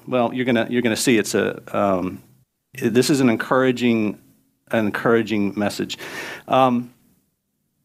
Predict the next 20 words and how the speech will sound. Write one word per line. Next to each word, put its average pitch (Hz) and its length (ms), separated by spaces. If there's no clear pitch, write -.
have 156 160
you 196 80
ever 240 100
considered 196 420
that - 280
maybe 151 800
God 180 400
the 170 140
Father 151 640
cherished 202 560
his 180 500
relationship 147 1040
with 135 280
his 123 180
Son 120 600
so - 560
dearly 117 580
that 127 260
he 135 180
actually 127 800